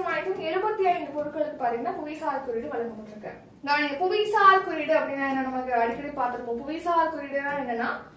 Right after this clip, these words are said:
ஒரு குறிப்பிட்ட இடத்துல மட்டுமே கிடைக்கக்கூடிய அல்லது விளைவிக்கப்படக்கூடிய, தயாரிக்கப்படக்கூடிய தனித்துவமான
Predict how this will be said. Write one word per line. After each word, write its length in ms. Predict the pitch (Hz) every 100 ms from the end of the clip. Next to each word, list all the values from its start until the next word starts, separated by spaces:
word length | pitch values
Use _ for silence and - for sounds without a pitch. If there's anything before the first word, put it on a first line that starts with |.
| -
ஒரு 180 | 339 370 370
குறிப்பிட்ட 440 | 381 370 370 339
இடத்துல 380 | 302 302 320 311
மட்டுமே 420 | 294 277 285 294
கிடைக்கக்கூடிய 640 | 294 285 277 285 269 240 233
அல்லது 240 | 240 320
விளைவிக்கப்படக்கூடிய, 960 | 285 269 277 277 - 302 254 247 233 233 415 -
தயாரிக்கப்படக்கூடிய 960 | 269 262 294 330 330 277 277 262 269 403 -
தனித்துவமான 880 | 302 359 466 466 453 427 370 349 349